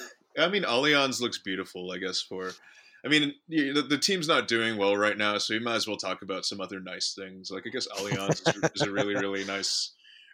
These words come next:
Speaker 1: arena, and the Red Loons are the coolest motherfuckers on the planet. So, um, they got those two things going for 'em. Um,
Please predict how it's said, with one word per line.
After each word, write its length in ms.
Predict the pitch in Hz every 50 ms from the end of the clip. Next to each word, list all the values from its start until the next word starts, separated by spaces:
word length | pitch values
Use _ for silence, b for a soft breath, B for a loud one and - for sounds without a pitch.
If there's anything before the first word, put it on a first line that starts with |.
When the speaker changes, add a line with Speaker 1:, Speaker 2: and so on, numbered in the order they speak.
| b
Speaker 1:
arena, 440 | 110 110 117 120 120 120 117 117 120 -
and 320 | 123 127 131 135 135 135
the 120 | 123 127 117
Red 220 | 110 131 131 123 123 110
Loons 440 | 127 131 131 127 127 120 113 107 113
are 260 | 110 104 104 104 101
the 100 | 101 95 - -
coolest 300 | 113 110 110 104 - -
motherfuckers 500 | 98 95 92 - 87 - - 95 - -
on 80 | 95
the 60 | 98 - -
planet. 260 | 98 101 98 98 - -
So, 460 | - - 104 101 101 101 101 101 104
um, 340 | 104 101 101 104 104 104 101 101
they 100 | 104 107
got 200 | 113 107 98 - -
those 240 | 117 117 113 - -
two 120 | 123 113
things 260 | - 104 104 98 -
going 240 | - 101 98 101 98
for 240 | - - 104 101 98
'em. 140 | 98 101 101 _ b b b b b b b b b b 104
Um, 540 | 107 104 104 104 101 101 101 101 101 98